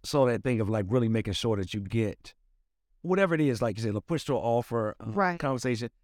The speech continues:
Speaker 1: like, literally getting in front of the person, the person can see it.
Speaker 2: Yeah, exactly. And the, the reason, part of the reason why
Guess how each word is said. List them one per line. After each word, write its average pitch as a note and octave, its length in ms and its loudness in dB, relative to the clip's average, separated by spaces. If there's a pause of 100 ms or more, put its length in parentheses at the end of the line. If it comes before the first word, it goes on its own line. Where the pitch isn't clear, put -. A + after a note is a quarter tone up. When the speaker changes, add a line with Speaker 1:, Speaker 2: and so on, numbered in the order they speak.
(120)
Speaker 1:
like, C3 180 0
literally D3 220 2
getting B2+ 240 0
in B2 60 0
front A#2+ 200 2
of G#2 80 -4
the - 20 -14
person, A2 260 0
the D#2+ 60 -8
person G#2+ 340 -2
can G2+ 120 -6
see G#2 200 -4
it. D#2 180 -10 (260)
Speaker 2:
Yeah, F#3 260 -2 (120)
exactly. F3 520 -4
And A3 240 2
the, A3 220 -2
the A3 160 0
reason, D#4+ 480 -2
part F4+ 220 2
of G#4 60 -4
the A3 80 4
reason G3 320 -2
why D#3+ 280 -2